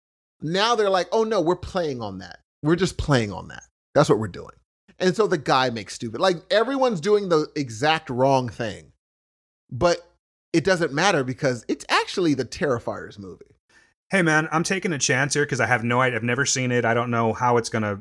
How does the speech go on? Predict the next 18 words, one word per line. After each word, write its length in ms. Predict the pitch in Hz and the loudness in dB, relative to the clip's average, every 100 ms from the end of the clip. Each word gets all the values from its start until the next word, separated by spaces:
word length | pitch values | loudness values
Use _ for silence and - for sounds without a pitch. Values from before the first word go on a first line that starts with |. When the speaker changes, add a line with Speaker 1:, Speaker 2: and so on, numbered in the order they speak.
| - | -6
Speaker 2:
translate 600 | - 123 123 117 110 107 - | -2 2 2 2 0 0 0
audio 360 | 117 117 113 101 | 2 2 2 2
wise, 300 | 98 92 - | 0 -4 -2
but 120 | 110 | -2
I 60 | |
do 120 | 110 185 | 2 2
have 120 | 180 | 2
a 40 | |
trailer 360 | - 135 202 156 | 0 0 0 -4
queued 240 | - 110 | -6 -6
up. 140 | 98 - | -8 -8
Do 80 | |
you 40 | 110 | -6
want 100 | 104 | -4
me 60 | |
to 60 | 104 | -2
play 180 | 127 165 | -2 -2
it? 160 | 220 | -4